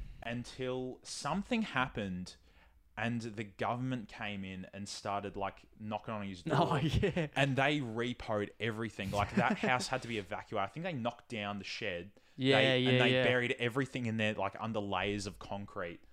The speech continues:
Speaker 1: like,
Speaker 2: Yeah,
Speaker 1: in the
Speaker 2: fuck.
Speaker 1: desert, because it was just so contaminated.
Speaker 2: <laughs> Like, he would be fucked.
Speaker 1: Yeah, I
Speaker 2: All
Speaker 1: think
Speaker 2: the radiation.
Speaker 1: Yeah, I think it was some, there's, like, a photo of him from, like, twenty fourteen where he's arrested doing something.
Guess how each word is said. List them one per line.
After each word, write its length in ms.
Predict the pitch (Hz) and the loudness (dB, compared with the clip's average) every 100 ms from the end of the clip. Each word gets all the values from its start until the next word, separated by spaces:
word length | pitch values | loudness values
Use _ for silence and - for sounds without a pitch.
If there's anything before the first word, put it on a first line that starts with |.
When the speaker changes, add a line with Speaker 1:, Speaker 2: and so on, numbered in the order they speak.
| - - | -20 -8
Speaker 1:
like, 140 | 95 127 | -6 -4
Speaker 2:
Yeah, 280 | 123 123 - - - | -6 -6 -8 -10 -4
Speaker 1:
in 160 | 117 | -2
the 60 | 107 | -2
Speaker 2:
fuck. 100 | - | 0
Speaker 1:
desert, 420 | 104 104 95 - - - - - | -2 -2 -4 -6 -12 -20 -20 -4
because 240 | 123 117 | -2 -2
it 40 | 113 | -4
was 80 | |
just 240 | 110 - - | -4 -4 0
so 260 | 107 110 117 | 2 2 0
contaminated. 800 | 117 110 - 98 92 90 85 - 165 | -8 -10 -8 -8 -6 -6 -8 -8 -4
Speaker 2:
<laughs> 140 | - 233 | 2 4
Like, 280 | 247 240 208 | 4 4 2
he 200 | - 247 | 2 4
would 220 | 285 294 | 4 4
be 120 | 175 123 | 2 -6
fucked. 640 | - - 156 208 - - | -8 0 4 4 0 2
Speaker 1:
Yeah, 140 | 139 127 | 4 4
I 100 | 127 | 4
Speaker 2:
All 120 | 180 | 6
Speaker 1:
think 80 | 202 | 6
Speaker 2:
the 100 | 180 | 4
radiation. 960 | 135 147 156 165 139 113 135 - 240 285 - - | 4 6 6 4 4 6 4 2 2 0 -2 0
Speaker 1:
Yeah, 180 | 135 120 | 4 6
I 60 | 117 | 4
think 260 | - - 165 | 0 -4 -2
it 60 | |
was 100 | 202 - | -2 0
some, 220 | 160 151 139 | -2 -4 -2
there's, 240 | 143 147 | 0 0
like, 120 | 160 | -2
a 60 | 156 | -4
photo 520 | - 123 151 170 110 | -2 0 2 0 -2
of 100 | 110 | -6
him 380 | - 120 107 107 - | -8 -6 -6 -8 -8
from, 180 | 107 | -6
like, 160 | 101 98 - | -4 -6 -10
twenty 260 | - 120 120 | -8 -8 -6
fourteen 540 | - - - 104 101 | -4 -6 -4 -4 -2
where 100 | 98 | -2
he's 100 | 98 | -2
arrested 480 | 92 95 - 101 87 | -4 -4 -6 -12 -8
doing 200 | 95 90 | -6 -6
something. 520 | - 90 107 82 | -6 -6 -8 -12